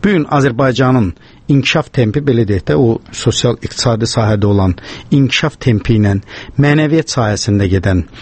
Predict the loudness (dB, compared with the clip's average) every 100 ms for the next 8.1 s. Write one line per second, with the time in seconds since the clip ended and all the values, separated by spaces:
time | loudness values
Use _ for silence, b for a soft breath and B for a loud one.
0 | B B 0 2 2 2 2 -2 -2 -2
1 | -2 -6 -4 -6 -6 -8 -10 -14 -18 -20
2 | B B B 0 0 2 2 2 2 2
3 | 0 0 -2 0 0 0 -2 0 0 2
4 | 0 -2 -2 0 -2 -4 -2 0 2 4
5 | 4 2 0 -2 0 2 0 2 2 0
6 | 0 0 2 0 0 -2 -2 -8 B B
7 | B -2 0 -2 0 0 2 0 -2 -8
8 | -8